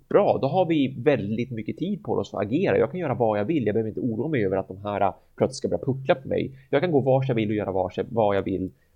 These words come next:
Och de kommer inte att, liksom, att reagera på det. Eh, och är det då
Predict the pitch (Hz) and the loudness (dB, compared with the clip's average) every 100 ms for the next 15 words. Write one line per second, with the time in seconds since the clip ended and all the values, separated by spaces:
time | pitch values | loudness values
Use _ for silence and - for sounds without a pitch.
0 | _ 117 104 104 120 104 98 - 92 95 | _ -4 -2 -4 -6 -6 -8 -4 -2 -2
1 | 98 92 - - 92 - 98 98 185 180 | -4 -6 -10 -8 -10 -6 -4 -4 -4 -4
2 | - - - - - _ _ _ _ _ | -4 -8 -12 -12 -16 _ _ _ _ _
3 | _ - - - - - 127 123 | _ -12 -10 -6 2 4 6 4